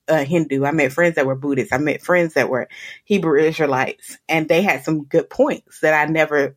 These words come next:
that my pastor never talked about." And so if the older is not willing to engage the younger on the questions, um,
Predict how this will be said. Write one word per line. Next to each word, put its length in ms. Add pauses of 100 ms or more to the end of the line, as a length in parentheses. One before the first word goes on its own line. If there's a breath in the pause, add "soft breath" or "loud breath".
(140)
that 240
my 120
pastor 360
never 200
talked 280
about." 260 (640 loud breath)
And 140
so 640 (540)
if 240
the 180
older 400
is 300
not 260
willing 320
to 160
engage 560
the 100
younger 600 (420 soft breath)
on 200
the 80
questions, 920 (400 soft breath)
um, 540